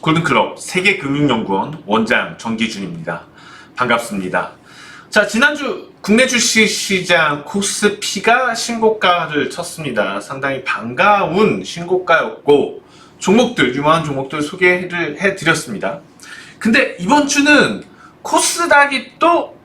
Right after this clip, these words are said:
신고가입니다. 코스닥 신고가를 만들면서, 엄밀히 얘기하면은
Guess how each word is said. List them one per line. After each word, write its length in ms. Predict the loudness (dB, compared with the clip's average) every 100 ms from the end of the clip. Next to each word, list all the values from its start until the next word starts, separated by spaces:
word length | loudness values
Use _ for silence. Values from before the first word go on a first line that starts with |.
| -8
신고가입니다. 1000 | -4 0 2 2 0 0 -2 -2 -4 -8
코스닥 320 | -14 -2 0
신고가를 1120 | 0 -2 -2 2 4 6 4 6 6 6 4 0
만들면서, 680 | 0 2 0 2 0 2 0
엄밀히 420 | 0 0 0 0
얘기하면은 840 | 2 2 2 0 0 0 -2 -4